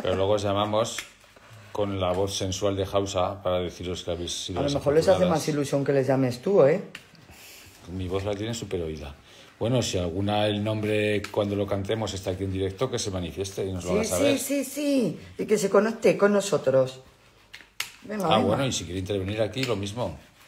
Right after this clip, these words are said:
Speaker 2: Sí.
Speaker 1: Así la hacemos famosa, con bolso y famosa.
Speaker 2: Oye,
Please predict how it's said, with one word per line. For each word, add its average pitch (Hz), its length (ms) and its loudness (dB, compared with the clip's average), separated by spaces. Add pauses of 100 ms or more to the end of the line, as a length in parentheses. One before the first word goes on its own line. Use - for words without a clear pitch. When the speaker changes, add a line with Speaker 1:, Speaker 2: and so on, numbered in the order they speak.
(120)
Speaker 2:
Sí. 180 300 -8 (800)
Speaker 1:
Así 95 220 -6
la 107 80 4
hacemos 107 320 -2
famosa, 92 540 -2
con 90 200 -4
bolso 131 240 0
y 165 60 -2
famosa. 101 460 -2 (200)
Speaker 2:
Oye, 139 420 0